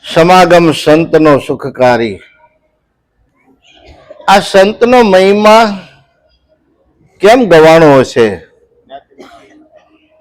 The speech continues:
સંતનો મહિમા, કારણ કે સંત, સપૂત ને તુંબડા ત્રણેયનો એક સ્વભાવ,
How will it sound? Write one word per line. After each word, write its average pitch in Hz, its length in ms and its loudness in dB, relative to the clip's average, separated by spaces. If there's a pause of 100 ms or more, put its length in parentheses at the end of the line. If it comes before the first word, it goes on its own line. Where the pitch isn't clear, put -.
(2250)
સંતનો 226 600 0
મહિમા, 185 760 2 (1700)
કારણ 190 280 2
કે 247 200 0
સંત, 214 500 0
સપૂત 208 560 -2
ને 202 180 2
તુંબડા 165 720 0 (1080)
ત્રણેયનો 247 640 4
એક 220 140 0
સ્વભાવ, 202 960 2